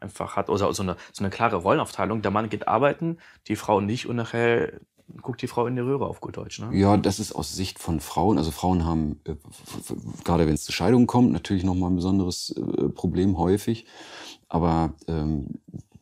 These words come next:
Speaker 2: eine Sache steht mal fest, das ist eine ganz biologische Tatsache. Also wenn einer Kinder bekommt, dann sind's nun immer noch die Frauen. Das
Speaker 1: Ja.
Speaker 2: wird auch so bleiben.
Speaker 1: <laughs>
Speaker 2: Und wenn Kinder da sind, dann wird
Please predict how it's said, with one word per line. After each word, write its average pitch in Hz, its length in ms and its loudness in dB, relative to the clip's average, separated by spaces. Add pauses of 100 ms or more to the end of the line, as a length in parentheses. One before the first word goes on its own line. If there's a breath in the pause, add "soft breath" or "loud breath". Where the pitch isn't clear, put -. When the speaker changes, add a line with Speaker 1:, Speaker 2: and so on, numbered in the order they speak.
(100)
Speaker 2:
eine 98 260 4
Sache 90 220 -2
steht - 260 -4
mal 82 100 -2
fest, - 340 -6
das 76 120 -8
ist 82 120 -8
eine 87 80 -2
ganz 85 220 -4 (400)
biologische 92 1000 0
Tatsache. 101 600 -2 (360 loud breath)
Also 80 380 -2
wenn 73 400 -2
einer 110 440 0 (320)
Kinder 113 220 4
bekommt, 107 340 2
dann 90 80 0
sind's 107 260 -2
nun 82 120 -2
immer - 220 -2
noch 80 160 -4
die 95 100 2
Frauen. 87 320 2
Das 107 80 8
Speaker 1:
Ja. 104 60 2
Speaker 2:
wird 107 100 6
auch 101 80 6
so 98 120 4
bleiben. 85 460 4 (200 loud breath)
Speaker 1:
<laughs> - 200 -14
Speaker 2:
Und 98 300 6
wenn 95 240 4
Kinder 113 280 6
da 80 220 0
sind, 113 260 2
dann 92 140 2
wird - 400 -2